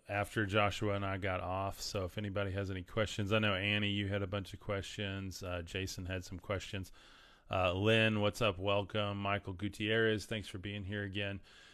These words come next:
So I just wanted to get on for about ten or twenty minutes with you guys and, uh, answer any more questions you had about the stream we just had with Joshua.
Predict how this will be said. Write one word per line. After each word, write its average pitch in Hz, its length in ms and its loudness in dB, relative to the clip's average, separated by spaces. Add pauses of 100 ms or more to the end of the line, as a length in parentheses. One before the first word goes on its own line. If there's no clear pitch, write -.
So - 180 8
I 131 40 12
just 135 180 6
wanted 156 200 8
to 127 40 4
get 127 160 10
on 127 160 10
for 120 140 0
about 110 260 6
ten 120 240 -2
or 110 80 -2
twenty 110 260 -4
minutes 107 300 -2
with 101 140 -4
you 104 100 -2
guys 98 440 0
and, 92 420 -6
uh, 90 200 -2
answer 107 300 -2
any 143 140 4
more 127 180 4
questions 110 540 0
you 104 100 -2
had 98 440 -2
about 92 420 -2
the 92 80 -4
stream 101 360 -6
we 92 120 -6
just 92 220 -10
had 95 200 -4
with 90 140 -8
Joshua. 92 600 -4